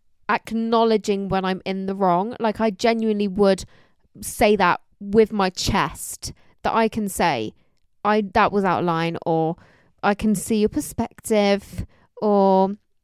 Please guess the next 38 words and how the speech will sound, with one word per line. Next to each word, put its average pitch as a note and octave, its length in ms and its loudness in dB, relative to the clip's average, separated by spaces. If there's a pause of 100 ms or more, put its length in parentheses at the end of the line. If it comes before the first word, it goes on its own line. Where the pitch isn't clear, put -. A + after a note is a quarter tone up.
(360)
you G#3+ 240 -2
know, F#3 300 2
whatever. G#3+ 880 4 (480)
"You're B3+ 200 6
wrong, A3 380 10
but G3+ 100 2
I G3 80 0
can - 160 -6
see G3+ 280 -2
it." F#3+ 280 0
Do - 60 -6
you - 60 -6
know F#3+ 40 -4
what - 0 -
I - 20 -2
mean? F#3+ 340 -2 (720)
<laughs> - 260 -2 (1120)
Okay, A#3 460 -2 (120)
what A3 140 -4
else G#3+ 220 0
have G#3 140 -6
we G#3+ 80 -4
got? G3+ 300 -2 (720)
Um, A3 1040 -2 (920)
"I A3 80 -4
have A3 200 -2
no G#3 200 4
trust - 560 -4
and G#3+ 180 -6
tend G#3 260 -6
to G#3+ 80 -8
make G3 360 -6
bad F#3 260 -2
things G3 300 -8
up F#3+ 160 -6
in G3 80 -6
my F#3 160 -8
head." A3 480 -4